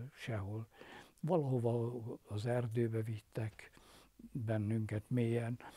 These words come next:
és ott voltunk. Most alig oda megérkeztünk, ott már volt szalmazsák, de csak korpa volt benne, az már teljesen tönkrement. És iszonyatos tömegű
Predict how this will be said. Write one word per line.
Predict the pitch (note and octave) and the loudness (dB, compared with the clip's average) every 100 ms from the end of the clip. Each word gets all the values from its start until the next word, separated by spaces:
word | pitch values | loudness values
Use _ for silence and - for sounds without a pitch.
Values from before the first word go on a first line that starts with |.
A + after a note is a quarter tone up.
| - - - | -16 -16 -4
és | - D3+ B2 - _ _ - - - - _ _ | 2 4 2 -8 _ _ -20 -20 -20 -20 _ _
ott | - E3 | -2 -2
voltunk. | - C3 A#2+ B2+ - - - | 2 0 2 -2 -4 -16 -2
Most | D3 A2+ - _ | 0 0 -6 _
alig | F3 G#3 E3+ A#2+ - _ _ | 4 8 8 6 0 _ _
oda | - D3+ C3 | 4 6 6
megérkeztünk, | B2+ B2+ C#3 C3 - C#3 - F#3+ E3+ | 6 6 8 6 6 2 4 2 2
ott | D3 - | -2 0
már | B2+ | 0
volt | B2 C3 B2 | 4 4 2
szalmazsák, | - B2 A#2+ A2+ A2+ A#2 A#2 - - - - | -2 0 0 0 -4 -4 -4 -8 -16 -14 -2
de | B2+ C3 | 4 4
csak | - B2 - | 4 -4 2
korpa | D#3 C#3 A#2+ B2+ | 6 6 4 -2
volt | A#2 B2 A#2 | 0 0 0
benne, | G#2+ B2 A#2 B2+ | 2 2 2 2
az | B2+ | 2
már | B2+ B2+ | 0 0
teljesen | B2+ B2+ B2 A#2+ B2 A#2 | 4 4 4 0 -2 -2
tönkrement. | - A#2+ A2+ A#2+ A2+ A2+ - - - | -2 -4 -2 -6 -4 -8 -12 -18 -4
És | E3+ - - _ | -2 -2 -8 _
iszonyatos | A#3+ C4+ D#3+ - C3 A#2 A2+ - B2 - - - | 6 8 8 4 2 2 2 0 -4 -4 -6 4
tömegű | C#3+ D3 C3+ B2 A#2 A#2 A2+ | 10 10 8 4 2 0 -2